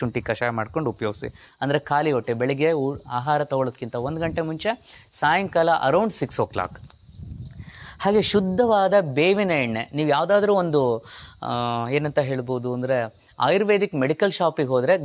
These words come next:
ಗಾಜಿನ ಬಾಟ್ಲಲ್ಲಿ ನೀಮ್ ಆಯಿಲ್ ಸಿಗುತ್ತೆ. ಆ ಶುದ್ಧವಾಗಿ ತಯಾರಿಸಿರುವಂಥ ಬೇವಿನ ಎಣ್ಣೆ ತೆಗೆದು ಒಂದೊಂದು ಹನಿ, ಅಂದ್ರೆ, ಅಥವಾ ಎರಡೆರಡು ಹನಿ ಮೂಗಿನ ಹೊರಳೆ ಹಾಕ್ಕೊಂಡು ಚೆನ್ನಾಗಿ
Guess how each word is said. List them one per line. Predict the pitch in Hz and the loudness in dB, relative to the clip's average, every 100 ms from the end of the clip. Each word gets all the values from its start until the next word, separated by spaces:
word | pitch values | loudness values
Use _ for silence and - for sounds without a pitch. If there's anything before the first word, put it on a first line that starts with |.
| 127 | 0
ಗಾಜಿನ | 135 180 214 226 220 151 | 2 2 2 2 2 2
ಬಾಟ್ಲಲ್ಲಿ | 143 139 139 175 185 139 156 | 0 0 0 0 -2 -2 0
ನೀಮ್ | 226 196 | 0 2
ಆಯಿಲ್ | 131 120 - | 0 -2 -6
ಸಿಗುತ್ತೆ. | 104 101 - 123 - - - - 135 | -10 -10 -8 -10 -10 -20 -20 -8 -4
ಆ | 127 | -2
ಶುದ್ಧವಾಗಿ | - 185 180 202 208 202 202 | 0 -2 0 2 4 2 2
ತಯಾರಿಸಿರುವಂಥ | 160 160 - 170 160 156 135 120 | 4 4 2 0 2 0 -2 2
ಬೇವಿನ | 147 208 214 175 | 2 4 2 0
ಎಣ್ಣೆ | 156 135 120 | 0 0 -2
ತೆಗೆದು | 113 143 185 - - - 143 160 | 2 0 -2 -10 -20 -16 -2 0
ಒಂದೊಂದು | 196 214 196 147 | 2 2 2 0
ಹನಿ, | 135 120 - | 0 -2 -4
ಅಂದ್ರೆ, | 156 220 226 | -2 0 0
ಅಥವಾ | 143 180 135 143 | 2 2 4 4
ಎರಡೆರಡು | 180 208 170 151 | 6 4 4 2
ಹನಿ | 139 127 | 0 0
ಮೂಗಿನ | 151 208 233 180 | 0 2 0 2
ಹೊರಳೆ | 165 165 160 139 | 4 4 4 0
ಹಾಕ್ಕೊಂಡು | 139 - 120 147 202 - - - | -2 -2 0 2 0 -6 -12 -2
ಚೆನ್ನಾಗಿ | 165 202 220 226 247 | -2 0 -2 2 2